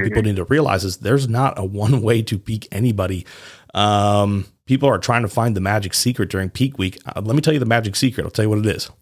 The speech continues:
Speaker 1: Don't do anything unless you need to.
Speaker 2: Right.
Speaker 1: With Mackenzie, we didn't do anything. We literally did nothing. We just limited stressors throughout the week and raised food.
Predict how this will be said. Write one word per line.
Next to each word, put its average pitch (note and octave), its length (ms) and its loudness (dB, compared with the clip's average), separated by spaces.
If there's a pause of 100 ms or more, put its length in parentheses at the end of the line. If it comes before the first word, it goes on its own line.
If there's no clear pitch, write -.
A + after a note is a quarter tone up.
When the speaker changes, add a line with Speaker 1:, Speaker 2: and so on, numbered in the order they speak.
(760)
Speaker 1:
Don't A#2+ 300 0
do A#2+ 180 4
anything C3 400 0
unless F#2+ 320 -2
you F#2 60 -2
need F#2 300 -4
to. - 260 -10 (1200)
Speaker 2:
Right. D#3 320 -12
Speaker 1:
With C3 200 0
Mackenzie, C3+ 340 2
we A#2+ 140 2
didn't C3 180 2
do C#3 240 0
anything. D#3+ 480 -2 (540)
We E3 120 2
literally E3 460 2
did C#3 460 0
nothing. A#2+ 320 -2
We A2+ 80 0
just A#2 240 -2
limited C3 380 0
stressors D#3+ 760 -2 (180)
throughout C3+ 220 0
the B2 80 2
week C3 320 0
and G2+ 180 -4
raised A#2+ 280 0
food. - 360 -2